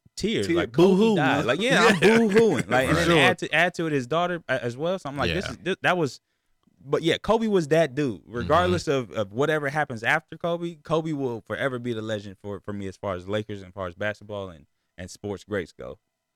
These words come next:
Speaker 2: Wow. So, um, coming out, you know, playing high school ball, you know, I'm gonna jump, you can go back, but I wanna jump into kinda like the recruiting process, right?
Speaker 1: Mm-hmm.
Speaker 2: Like,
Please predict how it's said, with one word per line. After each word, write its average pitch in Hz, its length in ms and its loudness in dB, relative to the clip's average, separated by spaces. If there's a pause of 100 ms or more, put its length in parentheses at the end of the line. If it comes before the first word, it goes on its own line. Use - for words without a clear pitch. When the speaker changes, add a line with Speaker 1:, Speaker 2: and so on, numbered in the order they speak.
(140)
Speaker 2:
Wow. 110 300 -6 (680)
So, 151 400 2 (320)
um, 139 420 0 (260)
coming 190 260 2
out, 160 300 2 (540)
you 139 120 -2
know, 117 120 0
playing 175 300 0
high 156 180 2
school 143 240 0
ball, 123 460 0 (280)
you 139 80 0
know, 127 160 0
I'm 165 180 2
gonna 165 100 2
jump, 143 340 0
you 170 120 -2
can 151 160 -2
go 131 160 2
back, 135 260 0
but 131 80 0
I 156 60 6
wanna 160 220 4
jump 135 280 0
into 123 280 0
kinda 123 200 -2
like 117 140 -2
the 117 80 -10
recruiting 117 380 -4
process, 107 580 -8
right? 113 220 -4
Speaker 1:
Mm-hmm. 92 80 -8
Speaker 2:
Like, 110 280 -4